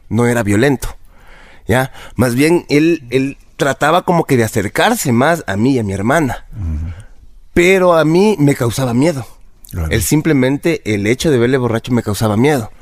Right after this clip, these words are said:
Speaker 1: O sea, el, las molestias, las risas, las bromas que él me hacía, no eran, no los tomaba yo como bromas,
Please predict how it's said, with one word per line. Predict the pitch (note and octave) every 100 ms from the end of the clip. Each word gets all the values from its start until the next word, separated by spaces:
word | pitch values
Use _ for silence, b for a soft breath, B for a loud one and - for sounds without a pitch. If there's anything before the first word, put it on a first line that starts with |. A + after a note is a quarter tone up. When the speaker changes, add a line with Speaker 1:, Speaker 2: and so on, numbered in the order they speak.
| B B B F#2
Speaker 1:
O |
sea, | G#2+ C#3 B B -
el, | C3 C#3 A#2 C3+ C#3
las | C3 B2
molestias, | C3+ A#2+ B2 C#3+ C3+ C3 B2
las | B2+
risas, | A#2 B2+ D3 D3 C#3+
las | B2+ A2
bromas | B2 D3+ D3
que | D3
él | C#3+
me | C3
hacía, | - D#3 F#3+ C#3+ b b b
no | A2 C3+ D3+
eran, | F#3+ E3+
no | D#3
los | D#3 -
tomaba | A#2 C#3 F3
yo | C3+ A#2+
como | A#2 A#2 F#2+
bromas, | C#3 C#3 G#2+ -